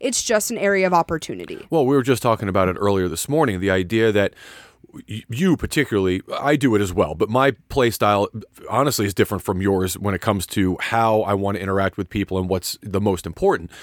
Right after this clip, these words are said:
Speaker 2: But we were just talking about this. You are finding people attractive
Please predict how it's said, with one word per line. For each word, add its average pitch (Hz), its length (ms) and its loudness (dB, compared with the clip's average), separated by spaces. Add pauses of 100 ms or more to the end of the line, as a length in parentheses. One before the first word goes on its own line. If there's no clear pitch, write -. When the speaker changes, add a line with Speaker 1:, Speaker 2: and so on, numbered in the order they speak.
(280)
Speaker 2:
But 127 300 0 (340)
we 127 240 -4
were 131 140 0
just 127 160 -2
talking 139 260 -2
about 92 180 0
this. 87 220 -6
You 139 300 0
are 117 260 0
finding 131 480 0
people 117 340 -2
attractive 123 640 0